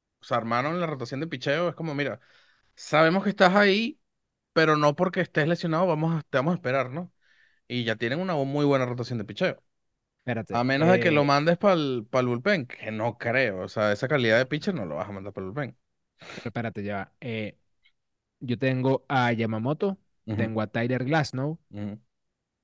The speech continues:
Speaker 2: está Miller, si mal no estoy, ¿quién está, quién está abriendo juego?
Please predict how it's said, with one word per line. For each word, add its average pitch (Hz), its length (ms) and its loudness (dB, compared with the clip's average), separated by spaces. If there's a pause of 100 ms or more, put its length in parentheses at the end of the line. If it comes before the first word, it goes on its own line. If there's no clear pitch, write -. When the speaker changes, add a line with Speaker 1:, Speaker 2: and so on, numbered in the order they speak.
(100)
Speaker 2:
está 107 320 -8
Miller, 156 380 2
si 139 120 -6
mal 135 140 0
no 151 80 0
estoy, 143 220 0
¿quién 147 140 -2
está, 139 280 -2
quién 123 200 -8
está 120 200 -6
abriendo 143 260 -2
juego? 143 320 0